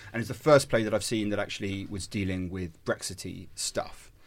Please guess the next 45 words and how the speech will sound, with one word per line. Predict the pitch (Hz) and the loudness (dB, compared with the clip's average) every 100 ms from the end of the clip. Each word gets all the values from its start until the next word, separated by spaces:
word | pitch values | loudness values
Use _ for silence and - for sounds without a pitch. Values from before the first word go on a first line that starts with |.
| - - - _ | -20 -20 -20 _
There's | - | -10
possibly | - 156 - 110 | -2 -2 0 0
a | 104 | 0
couple | 104 | 0
of | 98 - | -2 -2
bits | 117 - | -2 0
you | 107 | -2
could | 95 | -2
sort | - 123 | -2 -2
of | 92 - | 0 0
bicker | 104 104 | 0 2
about, | 98 95 95 104 | 2 4 4 4
but | 127 | 6
ultimately | 139 131 113 101 98 | 6 6 2 2 0
this | 95 101 | -2 -2
is, | 104 101 - | -4 -8 -2
like, | 104 - | -2 0
a | |
play | - 107 98 | 2 4 4
that | 90 110 | 0 0
really | 107 117 104 107 101 - - - - - - | 4 6 6 2 0 -6 -20 -20 -20 -14 0
actually | 123 - - 113 110 117 | 0 0 0 2 2 2
is | 131 110 | 0 4
invested | 120 107 98 143 - - 139 131 - - | 4 4 6 4 6 2 2 2 -2 2
in | 131 | 4
the | 123 | 4
country | - 151 143 175 | 8 8 8 4
and | 151 | 4
sort | 139 | 2
of, | |
like, | 127 - - - - | 0 0 -10 -14 -6
is | 131 | 0
reflecting | 131 170 156 139 131 | 2 2 2 4 6
all | 143 | 6
of | |
that | 123 113 - | 4 0 2
churn | - 156 131 131 | 2 4 4 4
of | 120 | 6
ideas, | 117 117 120 117 113 104 110 - | 6 6 6 4 2 -2 -8 -10
especially, | 135 - 151 - 139 | -8 -6 -4 0 2
like, | 120 | 2
ideas | 120 117 | 2 0
around | 107 104 107 | 0 -2 -2
English | 104 98 | -2 -2
sentimentality | - 101 - 98 - 151 135 - 127 113 | -2 -4 -4 -6 0 2 2 4 4 4